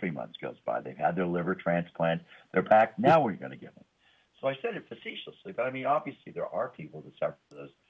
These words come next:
dreadful side effects from what are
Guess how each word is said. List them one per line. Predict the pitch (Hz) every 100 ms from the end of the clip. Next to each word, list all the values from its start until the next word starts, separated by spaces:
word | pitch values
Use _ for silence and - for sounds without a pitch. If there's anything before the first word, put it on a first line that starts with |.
| _ _ _
dreadful | 87 85 95 139 190 - - -
side | - 67 73
effects | - - - -
from | 82
what | 76 - -
are | 80